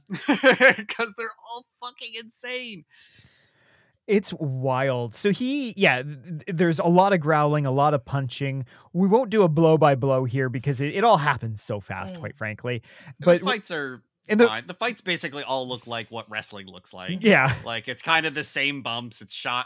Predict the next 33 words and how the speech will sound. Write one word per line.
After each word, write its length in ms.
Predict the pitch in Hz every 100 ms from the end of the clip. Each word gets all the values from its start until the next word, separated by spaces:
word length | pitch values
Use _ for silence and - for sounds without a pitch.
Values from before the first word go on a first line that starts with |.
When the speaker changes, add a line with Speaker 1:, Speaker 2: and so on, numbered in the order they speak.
| _
Speaker 1:
similarly. 760 | - 143 127 127 123 120 180 143
Speaker 2:
Mm-hmm. 80 |
Speaker 1:
Like, 260 | 110 107 110
it's, 160 | 120 -
it's 180 | 143 131
nothing, 380 | 165 151 139 127
like, 340 | 117 113 _ 143
super 360 | - 151 123 117
special. 540 | - 113 - 98 101 _ _ _
Speaker 2:
Yeah. 240 | 127 117 107
Speaker 1:
Um, 260 | 107 101 95
but 140 | 117
it's, 220 | 117 - -
it's 180 | 127 131
more 240 | 139 139
just, 300 | 117 127 -
yeah, 260 | 127 117 110
the, 220 | 110 104 _ -
the 140 | 104 _
growling 640 | 120 127 131 131 131 127
and, 300 | 117 117 113 113
and 240 | 110 113
the 220 | 107 104 101 _ _ - -
speed 580 | - - 175 160 160 147
of 120 | 131
things 280 | 143 139 127
and 100 | 135
just 160 | 147 -
the 80 | 139
superhuman 840 | - 160 147 147 - 135 139 131
nature 420 | 120 127 - 127
of 140 | 123 120
it. 180 | 131